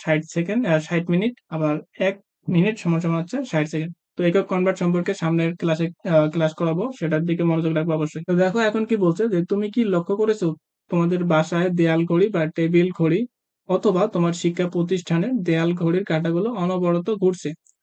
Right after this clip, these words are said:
কাঁটাগুলো বারবার বারোটার উপরে ঘুরে আসছে। যদি ঘড়ির কেন্দ্র থেকে বারোটার দিকে একটি প্রারম্ভিক রশ্মি কল্পনা করি, তাহলে এই কাঁটাগুলো কতটা কৌণিক দূরত্ব অতিক্রম করেছে তুমি কি বলতে পারবে? কাঁটাগুলো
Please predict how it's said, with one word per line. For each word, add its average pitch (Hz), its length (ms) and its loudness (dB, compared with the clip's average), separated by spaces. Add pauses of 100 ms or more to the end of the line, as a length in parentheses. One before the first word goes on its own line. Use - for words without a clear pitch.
(200)
কাঁটাগুলো 185 460 2 (220)
বারবার 175 500 2
বারোটার 170 540 0
উপরে 180 360 0 (120)
ঘুরে 170 240 2
আসছে। 156 180 -10 (680)
যদি 196 340 6 (160)
ঘড়ির 180 360 2
কেন্দ্র 185 280 2
থেকে 175 260 0
বারোটার 170 640 0 (300)
দিকে 170 320 2 (400)
একটি 180 260 0
প্রারম্ভিক 202 500 2
রশ্মি 175 260 0
কল্পনা 180 420 0 (120)
করি, 165 200 2 (140)
তাহলে 160 300 0 (220)
এই 196 120 4 (220)
কাঁটাগুলো 185 460 0 (460)
কতটা 208 300 2
কৌণিক 208 280 2
দূরত্ব 196 320 2
অতিক্রম 190 300 0
করেছে 180 280 0 (220)
তুমি 185 200 0
কি 202 80 0
বলতে 196 260 2
পারবে? 214 260 0 (540)
কাঁটাগুলো 190 460 2